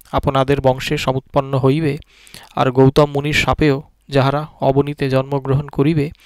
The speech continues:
ভক্ত ব্রাহ্মণোত্তমেরা তাহাদের সকলকেই যত্ন সহকারে পরিত্যাগ করিবেন। তাহারা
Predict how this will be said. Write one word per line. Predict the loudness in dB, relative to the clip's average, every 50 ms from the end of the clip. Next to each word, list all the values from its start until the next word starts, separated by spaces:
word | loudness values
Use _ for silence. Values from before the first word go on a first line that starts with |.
| -20 -20 -20 -20 -20 -20 _ -2
ভক্ত | 0 0 0 0 0 0 0
ব্রাহ্মণোত্তমেরা | 2 4 2 2 2 0 -2 -2 -4 -2 _ 0 2 2 2 0 -4 -4 -8 -10 -16 -20 -16 _ -2
তাহাদের | 0 0 0 0 -2 -4
সকলকেই | -4 -4 -4 -2 -4 -4 -4 -4 -8 -8 -8 -10 -14 -8 -4
যত্ন | -2 -2 -2 -2 -4 -4
সহকারে | -2 0 -2 -2 0 0 0 -2 -2 -4 -8 -14 -20 -20 -20 _ _ -6
পরিত্যাগ | -2 -2 -2 -2 _ -2 -2 -2 -2 -2 -6 -18 -20 _
করিবেন। | -6 -4 -4 -4 -4 -8 -10 -12 -14 -20 -20 -20 -20 -20 -20 -20 -20 -20 -20 _ -20 _ _ _ _ _ _ _ _ _ _ _ _ _ _ _ _ _ _ _ _ _ _ _ _ _ _ _ _ _ _ _ _ _ -20 _ _ _ -16 -16 -16 -18 -20 -20 -20 -20 -20 -6 _
তাহারা | 4 4 6 6 6 4 2